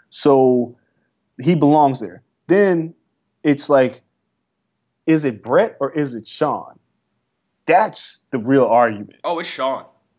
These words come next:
Speaker 2: Shawn over Bret.
Speaker 1: Are you sure about that?
Speaker 2: I am positive about that. And I like both a lot.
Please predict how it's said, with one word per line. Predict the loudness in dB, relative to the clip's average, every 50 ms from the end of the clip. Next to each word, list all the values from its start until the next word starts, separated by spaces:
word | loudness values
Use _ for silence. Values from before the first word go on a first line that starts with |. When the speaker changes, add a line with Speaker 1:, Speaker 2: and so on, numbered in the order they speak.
| _ _ _ _ _
Speaker 2:
Shawn | -12 -8 -6 -4 -4 -6
over | -6 -10 -12 -16
Bret. | -16 -12 -10 -10 -10 -12 -16 _ _ _ _ _ _ _ _ _ _ _ _ _ _ _ _ _ 0
Speaker 1:
Are | 2 2
you | 2 0 -2
sure | -8 -12 -10 -6 -2 2 2 2
about | 2 2 0 -2 -2 -4 -8 -12
that? | -14 -14 -14 -18 _ -14
Speaker 2:
I | -12 -10 -10
am | -10 -10 -12 -12 -16 _ _
positive | -20 -20 -18 -10 -8 -6 -6 -6 -8 -10 -16 -20 -20 -20
about | -20 _ -20 -20 -20 -20 _
that. | -20 -20 _
And | -8 -6 -4
I | -4
like | -4 -4 -6 -6 -8 -12 -12
both | -8 -8 -8 -8 -10 -14 _ _ -18
a | -18 -16
lot. | -16 -18 -16 -14 -12 -12 -10 -12 -12 -14 _ -20 -20 -20 -20